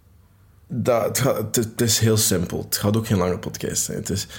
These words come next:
ehm, ik kreeg overlaatst ook een paar keer de vraag van: "Waarmee moet je beginnen? Wat is het, wat is het simpelste?" Stel, eh, pff, ik wil toch een beetje terug zo mijn leven in handen krijgen en zo. Ik heb overlaatst een TikTok gemaakt waar ik redelijk cru was.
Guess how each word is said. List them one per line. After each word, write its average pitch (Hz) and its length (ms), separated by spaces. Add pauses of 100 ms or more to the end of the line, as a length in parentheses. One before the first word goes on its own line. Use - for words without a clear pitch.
(460)
ehm, 98 200
ik 107 60
kreeg 107 240
overlaatst 107 540
ook 85 100
een 101 60
paar 98 160
keer 107 120
de 101 60
vraag 92 200
van: 98 120
"Waarmee 104 220
moet 101 200
je 95 60
beginnen? 95 500
Wat 92 160
is 98 180
het, - 220
wat 98 100
is 104 60
het - 80
simpelste?" 101 420
Stel, 90 340
eh, 101 140 (440)
pff, - 240 (640)
ik - 180
wil 113 180
toch - 320
een 113 80
beetje 110 580 (800)
terug 117 240
zo 107 340
mijn 104 240
leven 101 220
in 98 100
handen 101 240
krijgen 104 280
en 101 80
zo. 104 120
Ik - 420
heb 131 100
overlaatst 143 400
een 127 80
TikTok 117 300
gemaakt 113 320
waar 107 100
ik 104 120
redelijk 104 260
cru 101 240
was. - 440